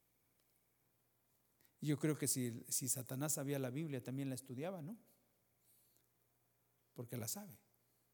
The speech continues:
¿Él la sabe o no? Pero no la vive. No la vive. Y hay veces que podemos engañarnos.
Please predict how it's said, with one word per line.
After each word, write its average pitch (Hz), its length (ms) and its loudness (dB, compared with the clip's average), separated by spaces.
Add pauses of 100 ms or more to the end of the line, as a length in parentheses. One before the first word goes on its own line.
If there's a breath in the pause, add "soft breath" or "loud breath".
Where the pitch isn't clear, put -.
(1000)
¿Él 202 160 2
la 214 100 -2
sabe 240 320 -2
o 131 60 -8
no? 123 120 -10 (2250)
Pero 127 220 2
no 123 160 -4
la 113 140 -4
vive. 127 280 -4 (1600 loud breath)
No 180 140 10
la 185 120 10
vive. 151 320 2 (880 loud breath)
Y 165 140 10
hay 190 80 12
veces 202 320 12
que 196 140 6
podemos 180 500 6
engañarnos. 143 880 -2